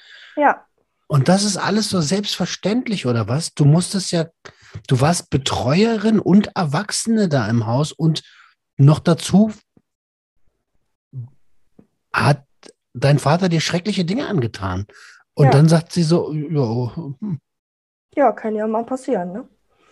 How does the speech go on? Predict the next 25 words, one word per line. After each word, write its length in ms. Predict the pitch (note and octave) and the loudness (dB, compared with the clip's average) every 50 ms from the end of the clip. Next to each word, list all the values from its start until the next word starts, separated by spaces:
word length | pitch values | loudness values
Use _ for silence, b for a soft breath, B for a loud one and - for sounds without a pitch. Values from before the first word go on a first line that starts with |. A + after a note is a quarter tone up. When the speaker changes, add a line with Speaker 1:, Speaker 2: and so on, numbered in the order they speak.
| _ - - | _ -8 -6
Speaker 2:
Oh, 100 | G3+ E3+ | -4 -4
kann 160 | - - D#3+ | 0 2 4
ja 80 | D#3 | 6
mal 140 | C#3 B2 A#2+ | 6 6 4
passieren, 440 | - B2+ A2+ - - B2 G#2+ F2+ - - - | 4 2 0 2 2 0 0 0 -4 -8 -8
na 100 | C#3 B2+ | -8 -6
klar. 260 | - - A2 G2 F#2+ - | -4 -4 -4 -4 -4 -6
Speaker 1:
Ja, 100 | G#3+ - - _ _ _ _ _ _ _ _ | -10 -10 -10 _ _ _ _ _ _ _ _
ja. 220 | C4 A#3+ F3 - _ _ _ _ _ _ _ _ _ _ _ _ _ _ _ _ _ _ _ _ _ _ _ _ _ _ _ _ _ _ _ _ _ _ _ | -2 -2 -2 -4 _ _ _ _ _ _ _ _ _ _ _ _ _ _ _ _ _ _ _ _ _ _ _ _ _ _ _ _ _ _ _ _ _ _ _
Speaker 2:
Boah, 160 | - - A#3 | -2 2 2
ich 80 | G#3+ - | 4 4
Speaker 1:
Ja. 20 | |
Speaker 2:
werde 160 | B2+ G2+ - | 2 0 0
richtig 260 | F#2 F2+ - - A2 - | -2 -2 -2 0 0 2
sauer 340 | - G2+ F#2 F#2 F2 F2 | 2 2 0 0 0 -2
gerade, 380 | E2+ E2+ F2 F2+ F#2 G2+ G2+ F2+ | -4 -4 -4 -4 -4 -4 -6 -6
ey. 160 | F2+ F#2 F#2 F#2 - - _ _ _ _ | -6 -6 -8 -8 -12 -16 _ _ _ _
Ähm, 320 | - D3 C3+ A#2+ G#2+ G#2+ G#2 | -4 0 0 2 2 4 4
Speaker 1:
Ja. 300 | - A3+ G#3+ E3+ - - _ _ _ _ _ _ _ _ _ _ _ _ _ _ _ _ _ _ _ _ _ _ _ _ _ _ _ _ _ _ _ _ _ _ _ _ _ _ _ _ _ _ - | 4 4 2 2 -2 -6 _ _ _ _ _ _ _ _ _ _ _ _ _ _ _ _ _ _ _ _ _ _ _ _ _ _ _ _ _ _ _ _ _ _ _ _ _ _ _ _ _ _ -6
Speaker 2:
hast 240 | - A#2 A2 - - | -4 -2 -2 -2 0
du 40 | C#3+ | 0
sie 100 | D3+ D#3+ | 2 2
da 100 | E3 D#3+ | 2 4
rausgeholt? 580 | D3 D#3 E3 - - - F3+ G3+ G#3 - - - - _ _ _ _ _ _ _ _ _ _ _ _ _ _ | 4 2 0 0 -2 -4 -4 -4 -4 -6 -10 -18 -20 _ _ _ _ _ _ _ _ _ _ _ _ _ _
Speaker 1:
Ja. 180 | - - - | -8 -8 -8